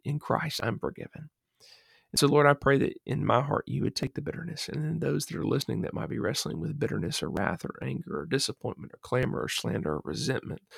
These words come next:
Lord, with all the malice that can be associated with that, I pray that you would take it away.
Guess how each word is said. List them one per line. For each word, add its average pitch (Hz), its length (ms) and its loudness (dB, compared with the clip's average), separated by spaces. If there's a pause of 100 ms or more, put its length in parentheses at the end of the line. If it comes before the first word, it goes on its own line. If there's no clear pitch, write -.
(340)
Lord, - 280 2
with - 140 -6
all 120 240 6
the - 80 -2
malice 87 500 2
that - 120 -12
can - 80 -10
be - 60 -4
associated - 400 -2
with - 60 -8
that, - 120 -4
I - 20 -2
pray 139 240 4
that - 160 0
you - 120 0
would 69 100 -4 (260)
take 131 220 6
it - 80 0
away. - 320 -8